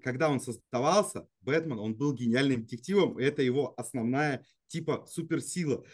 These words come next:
Почему, он, думаешь, появляется всегда там, где, типа, зло? Не потому, что фонариком посветили. Посветили это, типа, потому что сотовых тогда не было, да? То есть, как бы, бэт-сигнал врубили.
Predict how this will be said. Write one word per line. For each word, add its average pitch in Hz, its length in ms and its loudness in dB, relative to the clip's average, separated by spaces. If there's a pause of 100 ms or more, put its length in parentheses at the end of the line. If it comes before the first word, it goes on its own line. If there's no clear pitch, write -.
(280)
Почему, 214 300 6
он, 226 100 8
думаешь, 160 340 2
появляется 147 520 2
всегда 156 340 2
там, 156 300 -4
где, 131 340 -2
типа, 131 380 -2
зло? 151 240 2
Не 107 140 -2
потому, 131 320 0
что 202 140 -8
фонариком 156 580 -2
посветили. 127 640 -10 (340)
Посветили 180 520 6
это, 170 200 2
типа, 165 240 -2
потому 156 240 -2
что 151 140 -4
сотовых 147 440 2
тогда 113 300 -4
не 120 180 2
было, 101 260 -6
да? 139 200 2
То 160 160 -2
есть, 123 140 0
как 117 140 -2
бы, 117 80 -6
бэт-сигнал 127 640 -2
врубили. 107 440 -8